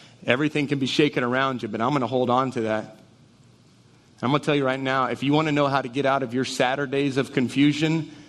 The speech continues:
worship God. That's why we can come in here in this place and sing songs and lift our hands.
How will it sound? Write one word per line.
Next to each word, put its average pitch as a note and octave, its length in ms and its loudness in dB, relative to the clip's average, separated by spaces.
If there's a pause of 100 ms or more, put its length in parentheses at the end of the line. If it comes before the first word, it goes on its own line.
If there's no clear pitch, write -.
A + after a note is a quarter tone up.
(680)
worship A2+ 440 -6
God. F2+ 380 -10 (2500)
That's F#3+ 240 0
why D3+ 240 4
we C#3 160 2
can B2+ 160 0
come C3 260 -2
in B2+ 120 2
here B2 300 2
in A#2+ 120 2
this A#2 160 0
place A#2+ 420 0
and A2 160 -2
sing C3 260 0
songs B2 380 0
and A2+ 160 2
lift B2 180 0
our A#2 140 2
hands. C3+ 420 -2